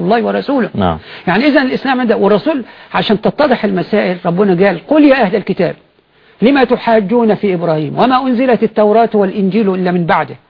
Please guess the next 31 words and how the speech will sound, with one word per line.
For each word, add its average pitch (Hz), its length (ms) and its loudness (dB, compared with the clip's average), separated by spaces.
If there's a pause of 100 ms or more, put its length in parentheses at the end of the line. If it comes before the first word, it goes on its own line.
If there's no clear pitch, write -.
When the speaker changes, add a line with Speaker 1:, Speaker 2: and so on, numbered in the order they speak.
(120)
Speaker 1:
أفلا 226 300 0
تعقلون؟ 208 560 -2 (440)
ما 233 140 2
كان 226 240 2
إبراهيم 180 560 0
يهوديا 170 360 0
ولا 165 120 -2
نصرانيا 165 200 -4
ولكن 180 280 0
كان 175 300 -2
حنيفا 156 560 -2 (320)
مسلما". 180 380 2 (340)
يعني 147 240 -4
إذن 220 100 2
القضية 196 400 0
بالنسبة 190 520 0 (300)
محسومة 269 720 2 (320)
قضية، 220 460 2 (320)
ولكن 247 520 2
إحنا 214 300 0 (260)
أمرنا 262 480 2
أن 196 140 0
نتعامل 190 480 0
مع 165 160 0
غيرنا 160 420 0
من 151 120 -6
أصحاب 156 300 -6
العقائد 151 640 -6 (480)
ب-، 160 460 2
ب-، - 260 -6
ونبرهم 180 880 0